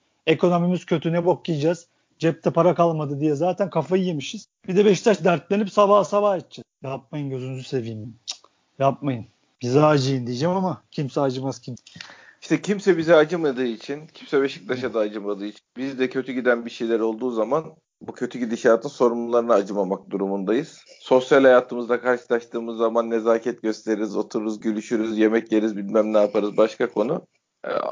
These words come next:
Speaker 2: ama söylenecek şey varsa da söylemek durumundayız. Alınan gücenen varsa kusura bakmasın.
Speaker 1: Yok, hiç kusura bakmasın. Bizi hiç ilgilendirmez. Taraftarız abi biz. Kongre üyesi de değiliz.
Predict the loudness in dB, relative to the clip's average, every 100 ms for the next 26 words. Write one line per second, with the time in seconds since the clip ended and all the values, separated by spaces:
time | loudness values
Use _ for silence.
0 | 0 0 2 2 4 4 0 -2 -2 0
1 | -2 -2 -10 -4 -2 0 -4 -4 -6 -4
2 | -2 0 4 4 4 4 2 2 2 4
3 | 2 2 0 -4 -8 -6 -4 -4 -8 -20
4 | -16 -12 -2 -2 -2 -6 -6 -2 0 0
5 | -4 -8 -6 -4 -4 -4 -4 -2 -2 -2
6 | -8 -10 -14 -4 4 4 4 4 4 4
7 | 2 0 -4 -8 -4 -2 0 0 0 -2
8 | -2 -2 -4 -6 -12